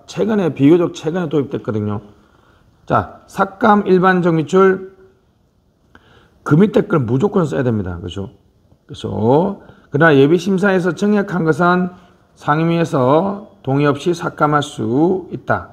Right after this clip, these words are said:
근데 예비심사 삭감 동그라미, 종합심사 정액 동그라미, 상임위 동의. 아, 요거, 요거, 요거, 요거. 알았죠?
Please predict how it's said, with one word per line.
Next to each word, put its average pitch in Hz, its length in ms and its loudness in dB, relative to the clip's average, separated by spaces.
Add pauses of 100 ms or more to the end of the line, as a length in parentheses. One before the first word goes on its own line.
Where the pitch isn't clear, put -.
(260)
근데 151 680 0
예비심사 185 680 2
삭감 214 480 -2
동그라미, 170 640 2 (420)
종합심사 165 720 0
정액 185 340 0
동그라미, 165 800 0
상임위 147 500 -4
동의. 110 280 -4
아, 113 160 -2
요거, 123 220 4
요거, 113 300 0
요거, 151 180 4
요거. 110 260 0
알았죠? 185 520 0